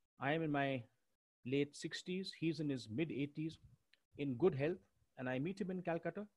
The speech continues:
very much so, and that mutual respect continues. Uh, my education would never have been complete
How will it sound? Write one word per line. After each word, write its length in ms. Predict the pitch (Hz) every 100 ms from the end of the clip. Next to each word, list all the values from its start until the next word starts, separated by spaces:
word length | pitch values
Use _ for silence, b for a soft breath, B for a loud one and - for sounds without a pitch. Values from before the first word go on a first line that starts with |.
| _
very 160 | 127 165
much 280 | 160 156 -
so, 220 | 160 160 _ _ _ _ _
and 120 | 143
that 160 | 143 143
mutual 360 | 156 175 202
respect 580 | 160 135 - - 135 - _ _ _ -
continues. 640 | 139 127 113 101 95 - _ _ _ _ _ _ _ _ _ _ -
Uh, 240 | 143 147 143 - _ _ _
my 120 | - 262
education 580 | 277 285 285 262 277
would 140 | 214 170
never 260 | 160 185
have 120 | 220 180
been 200 | 185 170
complete 460 | 156 143 156 135